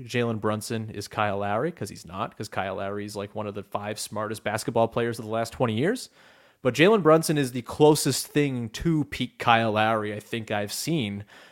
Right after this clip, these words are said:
um, since peak Kyle Lowry, right? Like, there's just this really nasty, smart, organizing point guard, can score at the rim, can kinda use his body to overcome his lack of size,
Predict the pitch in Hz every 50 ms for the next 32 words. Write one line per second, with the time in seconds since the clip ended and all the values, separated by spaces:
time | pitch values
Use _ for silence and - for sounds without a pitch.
0 | - - 107 110 107 107 104 101 101 - - - 120 117 113 - - - 113 113
1 | - - - 107 104 98 101 101 113 123 110 95 87 87 80 95 110 92 98 113
2 | 107 104 - 110 101 - - 131 127 - - 131 110 98 101 98 101 120 139 156
3 | 151 151 147 143 131 - - - - _ - 98 101 110 120 127 127 - - 123
4 | 120 120 117 110 - _ - - - - - 113 110 113 117 120 123 117 - _
5 | _ _ _ - 113 120 127 123 127 120 117 117 110 117 113 104 - - 107 107
6 | 101 - 110 104 104 104 104 - 92 - - - 117 120 120 117 - 117 107 107
7 | 104 107 107 107 107 110 104 - 104 98 98 98 107 123 117 117 107 98 - 107
8 | 101 107 110 110 107 107 107 - 110 101 98 101 101 - - - _ _ - 120
9 | 120 113 123 117 - - 113 113 117 113 104 101 107 104 107 104 - 120 104 -
10 | - 110 104 101 101 104 104 104 104 - -